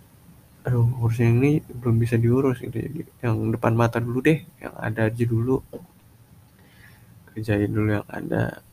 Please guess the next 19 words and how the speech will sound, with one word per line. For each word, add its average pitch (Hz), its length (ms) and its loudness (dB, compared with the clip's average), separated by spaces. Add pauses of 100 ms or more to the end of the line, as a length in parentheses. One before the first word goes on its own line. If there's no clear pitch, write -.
si 120 400 -2 (400)
A - 80 -4
H 117 320 -4
U 117 80 -2
ini 120 400 0 (400)
yang 131 160 -10
udah - 240 -8
depan 120 240 -6
mata, 117 480 -2
A - 0 -
H 117 80 -2
U-nya 110 560 -2 (560)
buat 110 320 0
Depok 113 400 -6
tuh 147 160 -8
kan 147 320 -6
udah 117 320 -4
lama 123 400 -4
ada, 117 320 -2